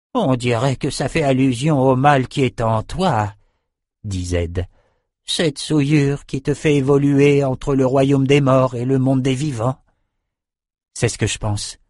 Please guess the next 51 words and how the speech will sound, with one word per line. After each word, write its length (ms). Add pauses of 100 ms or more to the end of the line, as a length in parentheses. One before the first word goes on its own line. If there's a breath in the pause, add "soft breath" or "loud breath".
(840)
Le 100
problème, 480
c'est 220
que 120
l'enchaînement 480
de 100
causes 280
et 80
d'effets 400
qui 140
m'a 120
placé 360
dans 120
la 100
situation 720
d'être 280
celui 360
qui 140
sauvera 340
la 100
vie 220 (220 loud breath)
ou 180
qui 200
la 140
détruira 500 (400 soft breath)
est 100
d'une 220
incroyable 500
complexité. 760 (680)
Il 180
y 80
a 80
tant 240
de 100
variables 720
que 200
je 140
n'arrive 360
pas 180
à 40
voir 280
en 100
quoi 300
le 140
message 400
de 100
Magda 300
Cyrus 420
et 40
de 100
Mérite 420